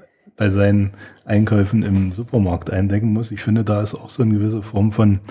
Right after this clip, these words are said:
Umdenken erforderlich, dass man auch als, als Konsument ganz klar rangeht und sagt, okay, wenn ich jetzt zum Beispiel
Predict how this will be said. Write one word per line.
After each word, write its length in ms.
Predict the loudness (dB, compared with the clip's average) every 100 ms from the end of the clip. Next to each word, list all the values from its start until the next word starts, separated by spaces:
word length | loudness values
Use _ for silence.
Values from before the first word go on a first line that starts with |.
| -20 -20 -20 -8
Umdenken 520 | -2 0 2 0 -2
erforderlich, 600 | -6 -2 0 2 2 0
dass 220 | -2 0
man 200 | 4 4
auch 200 | 2 -2
als, 360 | -2 -2 -4 -4
als 280 | -4 -4 -2
Konsument 600 | 0 2 2 2 0 0
ganz 300 | 0 0 -2
klar 300 | -4 -2 0
rangeht 340 | 0 0 0
und 120 | -2
sagt, 260 | 0 -4 -4
okay, 280 | -2 0 2
wenn 120 | 2
ich 100 | 0
jetzt 260 | -2 -4 -16 -20 -20 -12
zum 180 | -6 0
Beispiel 640 | 0 0 0 0 0 -2